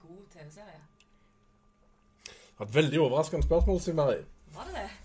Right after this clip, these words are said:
Speaker 2: Ehm, ja. Det som jeg føler da mangler det der helt, den der serien helt der oppe, det er egentlig en god sitcom. Jeg føler ikke det har kommet noe sånn veldig bra etter, eh, Big Bang Theory, egentlig.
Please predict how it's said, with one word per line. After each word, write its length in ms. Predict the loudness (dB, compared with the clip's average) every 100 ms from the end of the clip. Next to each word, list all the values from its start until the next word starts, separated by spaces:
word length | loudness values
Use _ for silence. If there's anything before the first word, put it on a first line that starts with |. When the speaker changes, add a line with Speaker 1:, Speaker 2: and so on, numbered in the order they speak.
| -20 -20 0 8
Speaker 2:
Ehm, 1080 | 10 10 10 8 8 8 6 2 0 -4 -4
ja. 400 | 2 6 6 4 -4 -20 -20 -20 -20 -20 -20 _
Det 240 | 4 4 6
som 160 | 2
jeg 100 | 0
føler 400 | 2 2 4 2
da 120 | 2 0
mangler 440 | 2 0 0 2
det 120 | 4
der 100 | 2 0
helt, 500 | -2 -2 -8 -18 -20 -20 -20 _ -12
den 120 | -6
der 100 | -6
serien 300 | -2 0 0 0
helt 220 | -4 -2
der 180 | -2 -2
oppe, 160 | -4 -2
det 120 | 0
er 60 | 0
egentlig 220 | -2 -4
en 80 | -6
god 80 | -10
sitcom. 500 | -10 -12 -8 -10 -10 -10
Jeg 100 | -6
føler 160 | -6
ikke 120 | -6 -8
det 80 |
har 100 | -8
kommet 140 | -10 -8
noe 140 | -4
sånn 100 | -4
veldig 220 | -4 -6
bra 200 | -4 -4 -4
etter, 540 | -8 -10 -8 -8 -8
eh, 40 |
Big 260 | -10 -12 -12
Bang 240 | -12 -12 -16 _
Theory, 280 | -10 -10 -14 -18 -16
egentlig. 280 | -14 -14